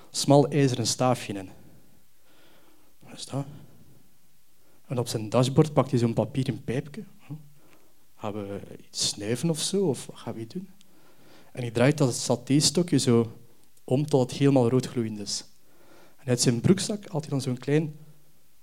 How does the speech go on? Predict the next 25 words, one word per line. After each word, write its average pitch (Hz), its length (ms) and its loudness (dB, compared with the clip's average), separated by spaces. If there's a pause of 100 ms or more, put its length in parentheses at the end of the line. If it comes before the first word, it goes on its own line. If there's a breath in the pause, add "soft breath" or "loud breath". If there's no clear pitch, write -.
(680)
ijzerdraadje 156 640 2
met 139 80 4
erop 156 140 4
een 139 100 4
zwart 131 320 0
klontertje. 127 520 -4
Ik - 320 -20
dacht - 160 -20
van, - 100 -16
is 110 120 -12
dat, 104 260 -10
is - 60 -14
dat 95 120 -8
hash - 260 -6
of 226 80 -2
zo? 247 320 -4
En 120 140 -6
hoe, 110 180 -14 (480 soft breath)
hoe, 139 120 -4
hoe 139 180 -4
ga 113 60 4
je 123 100 6
nu 143 140 6
hash 113 240 -2
roken? 110 440 -4